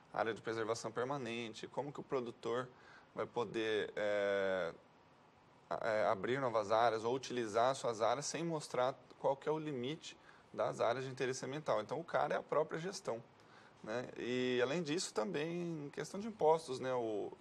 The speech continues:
é, cada vez mais o, o car vem convergindo as informações pra dentro do sistema e o, o Imposto Territorial Rural, I T R, os descontos vão ser feito, vão ser feitos por meio do, do car,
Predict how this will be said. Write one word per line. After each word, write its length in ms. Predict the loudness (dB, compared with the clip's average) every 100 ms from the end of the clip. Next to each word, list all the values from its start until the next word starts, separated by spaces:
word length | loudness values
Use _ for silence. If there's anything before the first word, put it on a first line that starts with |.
| -14 -4
é, 240 | -2 -2
cada 220 | -2 -2
vez 220 | -2 -4
mais 280 | 0 0 0
o, 200 | -2 -4
o 40 | -6
car 260 | 2 2
vem 120 | 2
convergindo 720 | -4 -4 -2 0 -2 -2 -6 -6
as 80 |
informações 720 | -8 -6 -4 -2 -4 -4 -6 -4
pra 120 | -6
dentro 280 | -6 -8 -10
do 80 | -14
sistema 540 | -14 -12 -8 -8 -8 -16 -20 -20 -20 -20 -16
e 480 | -6 -4 -2 -2 0
o, 340 | 0 0 -2 -2
o 60 |
Imposto 460 | -4 -2 -2 -2 -4
Territorial 420 | -8 -4 2 2
Rural, 360 | 4 4 4 2
I 40 |
T 140 | 0 0
R, 360 | 2 2 -2 -14 -20 -20 -20 -20 -20 -20 -12
os 160 | -8 -4
descontos 520 | -4 -2 -4 -4 -4
vão 120 | -6
ser 140 | -4
feito, 320 | -4 -4 -4 -8 -18 -16
vão 180 | -10
ser 160 | -8 -8
feitos 260 | -2 -2 0
por 120 | -4
meio 240 | -2 -2
do, 420 | 0 0 0 -2
do 120 | -4 -4
car, 320 | 0 0